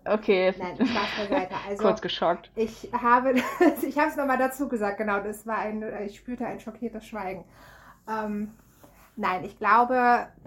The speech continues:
Speaker 2: also wie gesagt, ich habe das seitdem in keiner Situation mir selbst gesagt, wo ich vielleicht Energie brauchte oder so. Es ist pur.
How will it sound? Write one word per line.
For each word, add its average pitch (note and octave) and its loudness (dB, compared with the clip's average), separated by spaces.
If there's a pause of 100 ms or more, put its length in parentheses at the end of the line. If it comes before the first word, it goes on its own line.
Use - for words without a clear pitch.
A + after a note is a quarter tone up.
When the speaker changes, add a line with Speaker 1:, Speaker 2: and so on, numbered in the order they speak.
Speaker 2:
also A3 -6
wie A3+ -6
gesagt, G#3 -8
ich - -18
habe A3+ -10
das A3+ -6 (140)
seitdem A3+ -4
in G#3 -8 (240)
keiner C4+ -2
Situation A#3 -6 (260)
mir G#3 -6
selbst G3+ -8
gesagt, D4 -6 (640)
wo G#3 -10
ich A3+ -8
vielleicht G3+ -12
Energie G3+ -12
brauchte G#3+ -8
oder B3+ -8
so. B3+ -6
Es G#3 -14
ist A3 -18 (200)
pur. C4+ -2